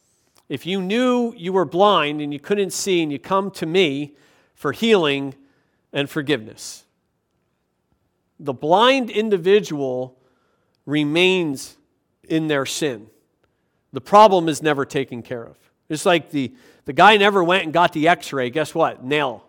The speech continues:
remains. It just stays right there. Uh, Jesus opens our eyes to the truth, and we see,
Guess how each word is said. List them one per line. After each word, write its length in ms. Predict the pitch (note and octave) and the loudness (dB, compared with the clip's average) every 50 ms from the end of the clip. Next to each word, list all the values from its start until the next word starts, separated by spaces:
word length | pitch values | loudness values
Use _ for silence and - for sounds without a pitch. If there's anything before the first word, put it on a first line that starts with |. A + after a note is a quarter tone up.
| _ _ | _ _
remains. 720 | - B2+ B2+ B2 C3 C#3+ D3 C3 G2+ F#2+ - - - - _ _ _ _ _ - | -12 -8 -8 -4 -2 -2 -2 -4 -6 -14 -18 -18 -18 -18 _ _ _ _ _ -18
It 60 | D3+ | -16
just 260 | B2+ - F3 E3+ - | -8 -6 -6 -4 -4
stays 380 | - - - F3 E3+ E3 D#3 C3 | -6 -4 -2 -2 0 0 -2 -2
right 260 | C#3+ C#3 C#3 C#3 - | -4 -4 -4 -6 -6
there. 320 | - C#3+ C3+ A2 F#2+ - _ _ _ _ _ _ _ _ _ _ _ _ _ _ _ _ _ _ _ _ _ _ _ _ _ _ _ _ - | -6 -6 -6 -8 -10 -18 _ _ _ _ _ _ _ _ _ _ _ _ _ _ _ _ _ _ _ _ _ _ _ _ _ _ _ _ -20
Uh, 120 | A#2+ A#2 | -20 -20
Jesus 840 | A#2 A#2+ B2+ D#3+ G3+ G#3+ E3+ E3 D#3 C3 - - - - - - _ _ _ _ _ _ _ _ _ _ _ _ - | -18 -12 -6 -2 -2 -2 -2 -2 -6 -6 -6 -10 -12 -12 -14 -18 _ _ _ _ _ _ _ _ _ _ _ _ 0
opens 460 | D3+ G3+ C4 - D4 D#4 D4+ A3 F#3+ | 4 4 4 4 4 -2 0 2 2
our 180 | G3 E3 D3+ C#3+ | 2 4 4 2
eyes 360 | C3 C3 C3 C3 B2 - - | 0 -2 -4 -6 -8 -12 -10
to 140 | - D3+ C3+ | -10 -10 -8
the 120 | C3 B2+ | -8 -12
truth, 420 | B2+ - - D3+ C#3 C3+ B2+ - - | -12 -10 -8 -6 -6 -6 -8 -10 -10
and 140 | D#3+ D3 D3+ | -8 -8 -6
we 140 | D3+ C#3+ | -8 -8
see, 880 | C#3 - - - - - - - D#4+ D#4+ C#4+ G3+ D3+ D3 D#3 E3+ E3+ - | -8 -8 -8 -6 -6 -6 -2 0 0 0 0 -2 -4 -6 -8 -10 -10 -14